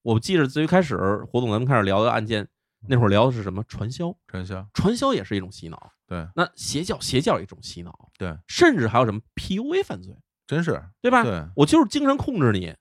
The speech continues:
Speaker 1: 以前我们说精神控制是感情控制，一个男的他控制了好些女性，然后让他们给钱，
Speaker 2: 嗯。
Speaker 1: 逼着他们自杀，这种案件是有的。
Speaker 2: 最后还斯德哥尔摩了呢。
Speaker 1: 那最后斯德哥尔摩了，
Speaker 2: 嗯。
Speaker 1: 啊，
Speaker 2: 嗯。
Speaker 1: 还有什么样的？还有职场P U A啊。
Speaker 2: 是。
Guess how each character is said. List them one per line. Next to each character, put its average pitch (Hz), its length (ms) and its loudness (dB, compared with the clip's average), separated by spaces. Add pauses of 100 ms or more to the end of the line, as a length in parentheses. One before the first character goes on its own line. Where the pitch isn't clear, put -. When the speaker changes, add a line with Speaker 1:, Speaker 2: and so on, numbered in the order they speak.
(240)
Speaker 1:
以 131 140 -2
前 156 100 4
我 226 60 4
们 170 80 0
说 147 100 4
精 180 120 -2
神 180 100 0
控 170 160 -4
制 117 60 2
是 113 100 -2
感 - 240 -2
情 101 160 -8
控 120 200 -4
制， 90 120 0
一 107 60 0
个 131 60 4
男 107 220 0
的 117 180 0 (300)
他 110 80 -6
控 120 240 -4
制 101 80 0
了 101 60 2
好 98 180 -2
些 110 160 2
女 104 240 -2
性， 98 280 0
然 98 140 2
后 110 340 2
让 117 120 0
他 123 60 0
们 123 120 -4
给 87 120 -6
钱， 107 360 0
Speaker 2:
嗯。 80 340 -12
Speaker 1:
逼 139 120 4
着 117 60 8
他 123 80 4
们 135 80 -4
自 117 140 -6
杀， 131 240 4 (120)
这 175 120 -4
种 110 100 -2
案 101 120 -2
件 101 100 -2
是 95 140 -2
有 87 180 -2
的。 85 140 -8
Speaker 2:
最 - 160 -6
后 98 40 -6
还 107 100 -4
斯 117 120 -10
德 113 120 -4
哥 113 80 -4
尔 110 80 -4
摩 80 200 -8
了 110 100 -8
呢。 101 80 -8
Speaker 1:
那 147 60 4
最 196 120 6
后 185 40 8
斯 165 120 -2
德 202 100 4
哥 202 60 4
尔 190 60 4
摩 117 140 2
了， 123 60 0
Speaker 2:
嗯。 95 40 -2
Speaker 1:
啊， - 100 6
Speaker 2:
嗯。 87 320 -2
Speaker 1:
还 139 160 2
有 190 100 4
什 127 120 -2
么 101 80 -2
样 101 140 0
的？ 90 80 -2
还 - 140 -6
有 170 180 -4
职 135 200 -2
场 - 160 -10
P 101 120 -8
U 98 160 0
A 98 60 -2
啊。 95 120 -8 (120)
Speaker 2:
是。 80 260 -14